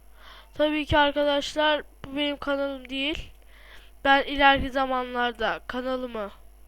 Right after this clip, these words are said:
ismini buraya koyacağım ve yeniden bunun videosunu çekeceğim.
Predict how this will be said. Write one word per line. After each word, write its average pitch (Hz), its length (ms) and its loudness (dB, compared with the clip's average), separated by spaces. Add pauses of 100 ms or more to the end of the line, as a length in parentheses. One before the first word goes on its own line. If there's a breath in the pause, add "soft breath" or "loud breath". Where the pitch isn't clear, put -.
(600 loud breath)
ismini 262 640 -4
buraya 226 260 -2
koyacağım 330 640 2
ve 359 360 2
yeniden 294 560 2
bunun 233 340 -8
videosunu 220 460 -10
çekeceğim. 226 560 -6